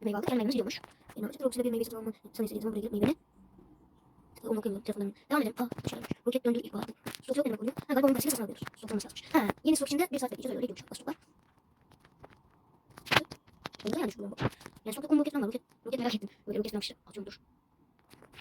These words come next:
Sekiz seviyeyiz, o zaman devam edelim. Şu şeyi bir tanımlayayım. Ben görev almadım ki, ne yapıyorum görev almayı unuttum. Bekle, bekle. Ya bunlar benim canım zaten ya. Bunlar bana dokunamıyor. Dokunamıyor, dokunamıyor, dokunamıyor.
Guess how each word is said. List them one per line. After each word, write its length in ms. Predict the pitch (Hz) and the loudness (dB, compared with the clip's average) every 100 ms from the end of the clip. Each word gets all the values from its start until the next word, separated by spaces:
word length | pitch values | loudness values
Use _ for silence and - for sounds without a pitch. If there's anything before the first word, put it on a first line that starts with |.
| - - - - | -20 -20 -20 -20
Sekiz 180 | - 311 | -4 4
seviyeyiz, 200 | 311 320 | 6 6
o 20 | |
zaman 100 | 302 | 6
devam 80 | 269 | 4
edelim. 140 | 196 _ - _ _ _ _ _ _ - - _ _ _ _ _ _ _ _ _ _ _ _ - _ - _ _ _ - _ _ _ _ _ _ _ _ _ - _ - - _ - _ _ _ - | 2 _ -20 _ _ _ _ _ _ -20 -20 _ _ _ _ _ _ _ _ _ _ _ _ -20 _ -20 _ _ _ -20 _ _ _ _ _ _ _ _ _ -20 _ -20 -20 _ -20 _ _ _ -8
Şu 80 | - | -4
şeyi 100 | - | -2
bir 40 | |
tanımlayayım. 300 | 196 - 240 _ _ _ _ _ - | -2 -4 -10 _ _ _ _ _ 0
Ben 80 | 220 | 4
görev 100 | 254 | 6
almadım 140 | 311 | 6
ki, 60 | 403 | 4
ne 20 | |
yapıyorum 220 | 285 - _ - _ _ - 226 | 2 -2 _ -20 _ _ -2 4
görev 80 | |
almayı 140 | 233 254 | 8 8
unuttum. 180 | 202 - _ _ _ 208 | 6 -10 _ _ _ -4
Bekle, 140 | 208 | -2
bekle. 160 | 196 190 - - - - - _ _ - - - - | -2 -6 -10 -20 -20 -20 -20 _ _ -20 -20 -20 -4
Ya 80 | 262 | 4
bunlar 120 | 330 | 6
benim 100 | 359 | 6
canım 160 | 349 339 | 4 4
zaten 160 | 339 - | 2 4
ya. 80 | |
Bunlar 120 | 302 285 | 4 4
bana 60 | |
dokunamıyor. 240 | 262 220 - - | 2 0 -4 -2
Dokunamıyor, 280 | 226 247 233 | 6 6 6
dokunamıyor, 280 | 214 202 202 | -2 -2 0
dokunamıyor. 280 | 220 220 | 2 2